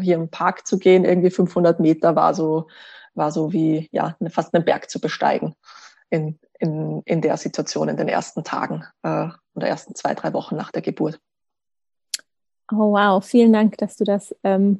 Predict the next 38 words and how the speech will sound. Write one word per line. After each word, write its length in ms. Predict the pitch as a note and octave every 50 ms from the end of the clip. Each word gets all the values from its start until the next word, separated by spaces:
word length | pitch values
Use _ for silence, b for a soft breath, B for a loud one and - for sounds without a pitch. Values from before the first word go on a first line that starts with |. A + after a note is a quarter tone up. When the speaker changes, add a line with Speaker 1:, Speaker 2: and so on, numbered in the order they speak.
| - _
Speaker 2:
uns 220 | - G#3 G3+ G3
so 60 | - G3
detailreich 880 | G3 G#3 G#3 - - F#3+ G3 G3+ G#3 - G3 G3 G3 G#3 - - - _
auch 300 | - G3 G3 F#3+ - _ _ _ _
beschrieben 680 | - G#3+ - - - - A#3 A3+ A3+ A3 G#3+ G3+ F#3+
hast. 420 | G3 G3+ C4 C#4 - - - - - -
Ähm, 320 | G#3 G#3 G#3 G#3 G#3 G#3
darüber 340 | - G#3 G3 B3 A3+ A#3+ A3+
haben 140 | A#3+ C4 C4+
wir 60 | B3+
jetzt 180 | G#3+ A3 -
fast 300 | - B3 B3+ B3 - -
vergessen, 480 | - A#3 G#3 A3 A3 A#3 A#3 B3+ A#3 A3+
wie 100 | A#3+ A#3
lief 280 | A#3 A#3 C4 C#4+ - -
denn 160 | A#3+ A#3 A3+
das 180 | G#3 G#3 -
Bonding, 760 | - _ - G#3+ A3+ B3+ B3+ A3+ A3 G3+ F#3+ F#3 F#3+ G3 F#3+ -
ähm, 360 | - G3+ G3 G3 G3 F#3+ - _ _ -
mit 280 | G#3 G3+ G3+ - -
Oskar? 320 | - A3 G#3+ - - F#3+ F3
Weil 120 | E3+ F3+
ich 80 | F#3+ -
kann 160 | - G#3 G#3+
mir 100 | G3+ G3
vorstellen, 400 | - G3+ G#3 G3 - A3 G#3 G#3
das 140 | G#3 - G#3+
ist 100 | - -
ganz 180 | F#3+ G3 G3
schön 140 | - G#3 G3+
schwierig, 320 | - - D4+ C4 G3 -
wenn 100 | - F3+
man 140 | F#3 F3+ -
am 160 | - - G3
Krankenbettzimmer 840 | F#3+ - - A3 A3 - A3 - F#3+ - - B3 G#3+ G#3+ G#3 G#3+ G#3+ -
ganz 220 | - G#3 G3+ - -
alleine 340 | - G#3+ G#3 G#3 G#3+ A3 A3
liegt, 340 | G#3 A3+ A#3 A#3 - -